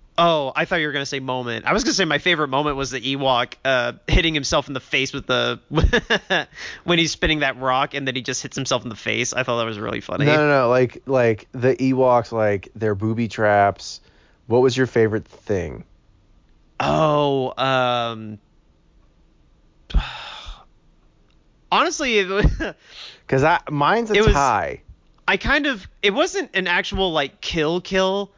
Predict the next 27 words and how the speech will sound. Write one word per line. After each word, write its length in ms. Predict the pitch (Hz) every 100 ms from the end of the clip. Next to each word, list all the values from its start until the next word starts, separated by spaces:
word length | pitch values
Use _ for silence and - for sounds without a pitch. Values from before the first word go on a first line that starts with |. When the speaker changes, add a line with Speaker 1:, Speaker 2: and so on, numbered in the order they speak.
| _ _ _ _
Speaker 1:
but 320 | 165 156 139 _ -
I 140 | 196
like 320 | 175 180 196
when 240 | 170 185 180
they 140 | 165
tried 440 | - 170 151 165
to 60 | 170
trip, 420 | - - 170 165 - -
uh, 460 | 139 139 127 123 120 _ _ _ -
the 100 | 165
two-legged 580 | - 196 175 160 147
walker 460 | 127 131 143 180 185
and 80 | 170
it 160 | 160
ends 320 | 160 160 160 165
Speaker 2:
Yeah. 60 |
Speaker 1:
up 100 | 156
just 220 | 170 131
dragging 420 | 139 139 131 143 151
them. 380 | 147 160 165 -
I 120 | 151
thought 260 | - 180 -
that 100 | 156
was 180 | 143 131
really 220 | 127 127
funny 280 | 123 120 113
too. 380 | 123 - 123